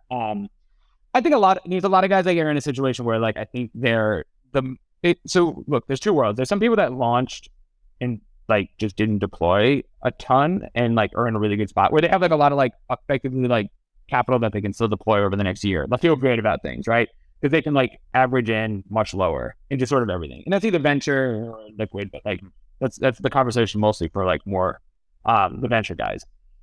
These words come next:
Um, so the pace of, like, how they deploy, like, very much, so the, like, people that have money to deploy feel great. They're like, "This is awesome. Like, we're getting in effectively, like, at valuations, a third, um, or half of what we were, like, thinking, like, we would be getting them in at."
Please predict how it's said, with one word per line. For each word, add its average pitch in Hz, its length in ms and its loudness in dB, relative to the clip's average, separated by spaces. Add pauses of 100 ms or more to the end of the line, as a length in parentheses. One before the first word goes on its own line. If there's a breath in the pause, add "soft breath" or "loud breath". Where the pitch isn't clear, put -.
(120)
Um, 104 380 2 (140)
so 131 300 2
the 127 160 -6
pace 180 240 -2
of, 160 60 -2
like, 143 160 0
how 127 100 2
they 123 120 2
deploy, 104 380 -2
like, 95 160 -6
very 98 120 -4
much, 95 200 -4 (260)
so 170 160 2
the, 175 80 2
like, 175 220 0
people 240 180 2
that 196 100 2
have 170 140 0
money 151 160 -2
to 131 60 -4
deploy 117 340 -2
feel 98 180 -4
great. 71 380 -10
They're 101 120 -8
like, 92 200 -8
"This 127 160 -4
is 117 80 -2
awesome. 110 400 2
Like, 92 200 -2
we're 107 100 0
getting 98 260 0
in 92 340 -4 (240)
effectively, 110 480 2
like, 95 220 0
at 90 120 0
valuations, 87 720 -2 (340)
a - 40 -20 (200)
third, 104 520 2 (480)
um, 95 560 2
or 107 140 2
half 98 340 0
of 104 120 -4
what 92 120 0
we 101 80 0
were, 95 100 2
like, 85 180 0
thinking, 95 280 -4
like, 82 160 -4
we 85 80 -2
would 82 100 -2
be 78 80 -2
getting 76 220 -2
them 78 140 -4
in 78 80 -4
at." 62 160 -2